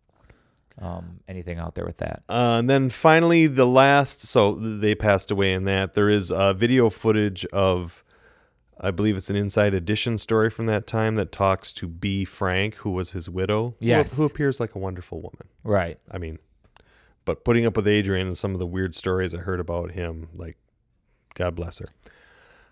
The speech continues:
Speaker 2: Uh, the final, uh, car accident that I wanna touch on is one that's kind of personal to me because I've wrestled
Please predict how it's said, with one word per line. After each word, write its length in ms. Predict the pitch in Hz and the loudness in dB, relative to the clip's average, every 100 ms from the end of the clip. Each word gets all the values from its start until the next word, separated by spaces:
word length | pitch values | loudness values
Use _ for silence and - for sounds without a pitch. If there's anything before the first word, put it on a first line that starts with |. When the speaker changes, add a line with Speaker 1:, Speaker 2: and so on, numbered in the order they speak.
| - | -2
Speaker 2:
Uh, 360 | 110 117 113 87 | 4 6 6 4
the 160 | 113 | 0
final, 840 | 104 143 147 151 151 147 143 139 - - | 4 6 8 8 8 8 6 2 -6 -4
uh, 400 | 110 110 107 104 | 2 4 4 2
car 300 | - 123 123 | 4 6 8
accident 400 | 113 92 107 95 | 6 2 -2 -2
that 80 | 98 | -2
I 60 | |
wanna 220 | 98 95 90 | 0 0 -2
touch 360 | - 110 - | 0 0 2
on 240 | 95 90 90 | -2 -2 -4
is 180 | 87 | -4
one 160 | 95 101 | -2 -2
that's 140 | 92 - | -4 -4
kind 200 | 104 98 | -4 -4
of 120 | - | -6
personal 440 | - 135 - 110 | -2 -2 -2 -4
to 80 | 101 | -2
me 160 | 101 98 | -4 -4
because 420 | 98 92 101 87 | -6 -2 -2 0
I've 400 | 92 92 87 90 | -2 -2 -6 -2
wrestled 540 | 107 107 - 101 95 | 0 0 0 0 0